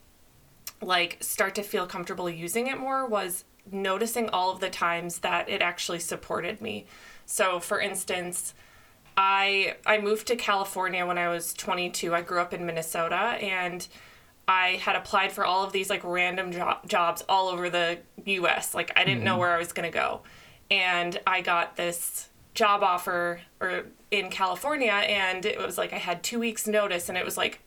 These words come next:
Speaker 1: didn't make any sense. I was gonna make
Speaker 2: Mm.
Speaker 1: ten dollars an hour, like, crazy. But I just had this feeling in my gut, like, "You should do this. This is crazy, but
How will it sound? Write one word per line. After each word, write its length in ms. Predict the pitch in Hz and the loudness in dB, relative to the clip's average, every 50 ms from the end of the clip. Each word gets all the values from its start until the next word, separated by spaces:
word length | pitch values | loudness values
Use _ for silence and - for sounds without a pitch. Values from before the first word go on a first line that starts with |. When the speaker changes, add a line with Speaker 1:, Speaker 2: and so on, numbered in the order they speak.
| - - _ - | -20 -20 _ -2
Speaker 1:
didn't 240 | 214 269 302 285 262 | 2 2 2 4 4
make 160 | 240 214 202 | 2 4 4
any 180 | 214 196 175 175 | 4 2 2 0
sense. 300 | - - 185 175 - - | 0 0 -2 -2 0 0
I 60 | 208 | -2
was 80 | 208 196 | -2 0
gonna 160 | 202 247 247 | 0 0 2
make 200 | 254 233 240 - | 2 2 2 0
Speaker 2:
Mm. 100 | 240 233 | 0 0
Speaker 1:
ten 140 | 220 202 202 | 2 2 2
dollars 380 | 202 196 190 190 185 180 175 | 2 2 2 0 0 -2 -4
an 120 | 180 175 180 | -2 0 0
hour, 240 | 175 165 - - 185 | 0 0 0 0 0
like, 260 | 185 175 175 175 - - - - - - - - | 0 0 0 0 -4 -12 -20 -20 -20 -20 -20 -14
crazy. 500 | - - - 254 247 233 208 185 170 165 | -4 0 2 4 4 4 2 0 -2 -2
But 160 | - - 202 | 0 2 2
I 80 | 190 180 | 2 2
just 200 | 175 214 214 - | 2 0 0 0
had 180 | - 214 202 202 | 0 0 0 0
this 180 | 196 190 - | -2 -4 -4
feeling 380 | - - 247 262 240 220 196 196 | -4 -2 0 0 2 0 0 -2
in 120 | - 185 | -4 -4
my 140 | 180 175 170 | -4 -4 -4
gut, 320 | 170 - 202 185 185 - | 0 2 2 2 2 0
like, 260 | - 180 180 175 - - - - - - - - - - - - | 0 -2 -2 -4 -6 -14 -18 -18 -18 -18 -18 -20 -20 -20 -18 -8
"You 140 | - 214 226 | -2 0 0
should 220 | 214 - 233 214 214 | 2 2 2 2 2
do 140 | 214 202 | 2 2
this. 200 | 185 175 - - - | 2 2 0 -2 -4
This 240 | - - 175 175 196 | -6 -6 -6 -4 -4
is 100 | 180 - | -4 -4
crazy, 420 | - - 214 196 208 208 240 240 | -2 0 0 2 2 2 0 2
but 260 | 233 202 - - - | 2 2 2 2 0